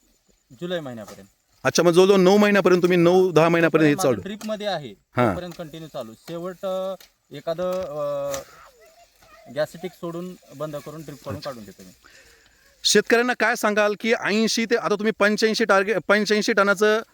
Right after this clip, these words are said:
Speaker 2: तसं शंभर टनाचं टार्गेट धरून पंच्याऐंशी टन तुम्ही एकरी ऊस काढलाय. तर एक पाच गोष्टी तुम्ही शेतकऱ्यांना असं सांगा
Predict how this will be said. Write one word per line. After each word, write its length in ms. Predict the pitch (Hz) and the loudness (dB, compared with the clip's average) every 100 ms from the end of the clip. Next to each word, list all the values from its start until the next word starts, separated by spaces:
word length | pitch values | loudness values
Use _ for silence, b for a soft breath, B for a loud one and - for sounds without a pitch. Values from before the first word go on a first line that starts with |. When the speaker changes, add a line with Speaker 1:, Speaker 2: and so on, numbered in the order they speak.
| b b | b b
Speaker 2:
तसं 140 | 170 220 | 0 2
शंभर 320 | - 202 220 | 2 4 4
टनाचं 280 | 214 220 220 | 2 0 0
टार्गेट 300 | 202 196 208 | 0 0 2
धरून 180 | 190 202 | 2 2
पंच्याऐंशी 540 | 202 208 208 220 220 226 | 2 0 0 -2 -2 0
टन 220 | 220 233 | 2 2
तुम्ही 240 | 233 220 | 2 2
एकरी 200 | 208 202 | 0 0
ऊस 160 | 202 185 | -2 0
काढलाय. 360 | 175 156 120 110 b b b | 0 2 0 -2 b b b
तर 60 | 196 | -2
एक 100 | 240 - | -2 0
पाच 220 | 202 226 | 0 0
गोष्टी 260 | 220 233 233 | 0 0 0
तुम्ही 200 | 233 240 | -2 2
शेतकऱ्यांना 420 | 214 - 220 208 | 0 0 0 0
असं 160 | 196 220 | 0 0
सांगा 280 | 208 202 | 0 0